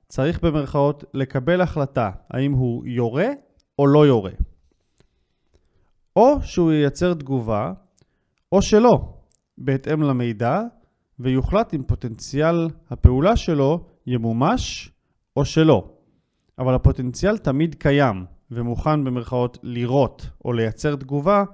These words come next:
במידת הצורך. הבסיס הביוכימי לפוטנציאל הפעולה נובע מהפער שיש במתח החשמלי בתוך הנוירון עם מחוצה לו. יש זליגה בין הפנים לחוץ,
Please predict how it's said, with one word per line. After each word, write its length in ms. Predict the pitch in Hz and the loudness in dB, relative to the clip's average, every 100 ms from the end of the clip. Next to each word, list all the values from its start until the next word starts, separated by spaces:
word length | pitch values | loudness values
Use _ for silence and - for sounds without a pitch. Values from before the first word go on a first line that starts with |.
| - _ _ _ - | -14 _ _ _ -8
במידת 460 | 127 123 123 139 | -4 -2 0 0
הצורך. 540 | 135 - 120 95 - - _ _ _ _ _ _ _ _ _ _ | -2 -4 -6 -6 -12 -20 _ _ _ _ _ _ _ _ _ _
הבסיס 500 | 131 127 - 240 - | 2 6 6 6 2
הביוכימי 760 | 143 131 175 131 - 180 135 143 | 0 4 4 4 2 0 2 0
לפוטנציאל 640 | 135 - 120 117 147 151 | 6 6 6 -6 -2 0
הפעולה 540 | 143 - 117 107 101 156 - _ _ _ _ - | 2 2 0 -4 -6 -10 -16 _ _ _ _ -6
נובע 360 | 120 123 190 | -2 2 2
מהפער 720 | 175 139 127 - 208 185 196 220 - _ _ | 2 0 0 0 2 2 0 -4 -12 _ _
שיש 420 | - - 131 156 | -20 -4 -2 -2
במתח 440 | - 139 160 170 156 | 0 -2 0 -4 -8
החשמלי 720 | 139 135 - 120 117 160 240 - _ _ _ | -8 -8 -6 -6 -4 -4 -6 -10 _ _ _
בתוך 400 | 117 - 180 208 | -12 0 2 2
הנוירון 500 | 202 202 196 233 247 240 _ _ | 2 2 0 -2 -4 -10 _ _
עם 160 | 147 | -2
מחוצה 420 | 143 - 170 - 120 | 0 0 -2 -2 -4
לו. 160 | 98 - _ _ _ _ _ _ _ | -4 -10 _ _ _ _ _ _ _
יש 240 | 135 185 - | -2 0 0
זליגה 560 | 147 135 139 123 156 120 - | -2 -2 -4 2 2 2 -2
בין 220 | 120 151 | -2 0
הפנים 580 | 143 - - 151 208 220 | 0 -2 -4 -2 0 0
לחוץ, 540 | 165 139 123 95 - | -4 -4 -6 -8 -14